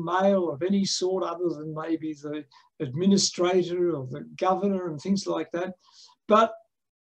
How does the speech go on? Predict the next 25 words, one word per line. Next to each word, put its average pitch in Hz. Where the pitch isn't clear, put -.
they 180
were 180
joined 254
up 247
with 175
a 175
group 233
of 185
other 196
Crown 180
colonies, 247
and 208
a -
requirement 233
was 202
to 160
be 175
a 160
member, 240
you 175
had 185
to 175
issue 170
postage 156
stamps. -